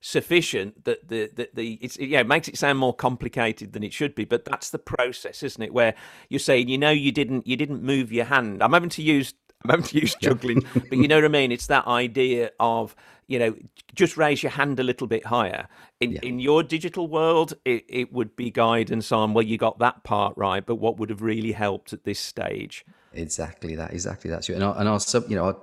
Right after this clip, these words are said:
Speaker 2: tutors and talent coaches are subject matter experts. So, you know, they've done it, you know, they, they know it, they can teach it. They've got the skills themselves, though, because they've done it for themselves, you know, in a, in a real working in, environment. And that's really, really important so that they can then,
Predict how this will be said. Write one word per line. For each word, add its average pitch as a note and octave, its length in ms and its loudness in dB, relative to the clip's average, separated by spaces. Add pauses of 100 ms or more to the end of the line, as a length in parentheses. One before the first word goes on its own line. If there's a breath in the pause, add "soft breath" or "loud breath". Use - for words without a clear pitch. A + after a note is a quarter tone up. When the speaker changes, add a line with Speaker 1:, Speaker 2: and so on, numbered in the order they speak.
(100)
Speaker 2:
tutors G2+ 480 -4
and F2 100 -2
talent F#2 300 -2
coaches D#2+ 320 -6
are F2 160 0
subject D#2+ 360 -4
matter D#2+ 360 -4
experts. F2 580 -4
So, - 80 -6
you E2+ 100 -6
know, D#2+ 80 -4
they've E2 200 -4
done E2+ 240 0
it, F2 160 -4
you E2 80 -6
know, D#2+ 120 -4
they, E2 300 -2 (400 loud breath)
they E2+ 140 -2
know F2+ 260 2
it, G#2+ 160 0
they E2+ 140 -2
can D#2+ 160 -10
teach - 420 -6
it. F2+ 160 -2
They've E2 160 -2
got - 180 0
the F#2 60 -6
skills F2 360 -4
themselves, F#2+ 480 -2
though, F#2 200 2
because E2+ 280 -6
they've E2+ 200 -4
done F2+ 160 0
it F2 140 -6
for - 80 -8
themselves, E2+ 600 -2
you E2+ 60 -6
know, D#2+ 100 -4
in F2 100 -2
a, E2 120 -4
in E2+ 160 -2
a F2 60 -2
real E2+ 320 0
working E2+ 400 -2
in, E2 240 -4 (240 soft breath)
environment. F2 600 -2
And E2+ 80 -4
that's - 200 -8
really, F2+ 260 -4
really E2+ 240 -4
important D#2+ 600 -6
so D#2+ 160 -6
that C2 80 -6
they E2 120 -2
can E2+ 200 -6
then, E2 260 -4